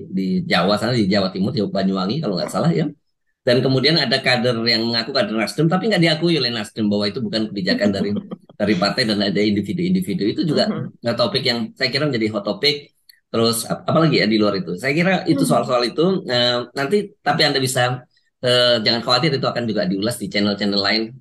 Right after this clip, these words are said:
Speaker 1: eh,
Speaker 2: Ya.
Speaker 1: yang terafiliasi bersama kami ya, bersama Off the Record. Ini ada Rocky Gerung Official, ada Hersuben Point, eh,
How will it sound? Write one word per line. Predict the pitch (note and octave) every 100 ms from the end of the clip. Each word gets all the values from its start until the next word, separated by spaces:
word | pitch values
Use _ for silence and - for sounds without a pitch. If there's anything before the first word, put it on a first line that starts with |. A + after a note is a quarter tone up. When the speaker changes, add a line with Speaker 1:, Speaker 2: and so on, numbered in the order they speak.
| G2 F2+ F2 F2
Speaker 1:
eh, | F#2+ F#2+ F#2+ F#2+
Speaker 2:
Ya. | F#2 - - _ _
Speaker 1:
yang | G#2 G2+
terafiliasi | G2+ G2+ F#2+ - A#2+ - B2 A2 C3
bersama | G#2+ G#2+ G2+
kami | G2 G2 G2+
ya, | C3+
bersama | A2+ G#2 G2+
Off | G2+ F#2
the |
Record. | G#2 G2+ A#2 -
Ini | F2+ F2
ada | F#2 G2 F#2
Rocky | G2+ G#2 F#2
Gerung | F#2
Official, | F#2 F#2 G2+ B2 B2
ada | F#2+ F#2
Hersuben | F#2 F#2 F2 F2
Point, | F2+ G2 A2 A2 - _ - _ _ _ -
eh, | F2+ F2+